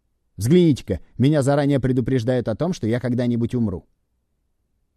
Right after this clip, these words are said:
Если вы хотите увидеть человека, который очень мрачно смотрит на вещи,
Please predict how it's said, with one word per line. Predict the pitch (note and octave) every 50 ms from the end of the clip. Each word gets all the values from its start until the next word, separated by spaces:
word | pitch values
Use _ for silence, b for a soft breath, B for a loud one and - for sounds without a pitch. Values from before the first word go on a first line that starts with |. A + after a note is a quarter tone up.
| _ _ _ _ _ _ _ b b b b b b b b b b b b b
Если | - D#2+ G2 G#2+ - A#2
вы | A2+ A2+
хотите | G#2 - A2+ G2+ A#2+ A2 F2+ G#2+
увидеть | G2+ G2 G2 G2 G2 G2 F2+ -
человека, | - F#2+ F#2 F#2+ G2 G2 F#2 - F#2 D#2+
который | E2+ D#2+ - E2+ F2 F2+
очень | F#2+ A2 A2+ - - F#2+ F2+
мрачно | F2 E2+ F2+ F2+ F#2+ G#2+ A2 G#2+ G2 - - - D#2+ D#2 D#2
смотрит | - - F2+ F#2 F2 E2 D#2 D#2+ D2+ -
на | E2 E2 E2
вещи, | F#2 A#2 D3+ E3 - - - - C2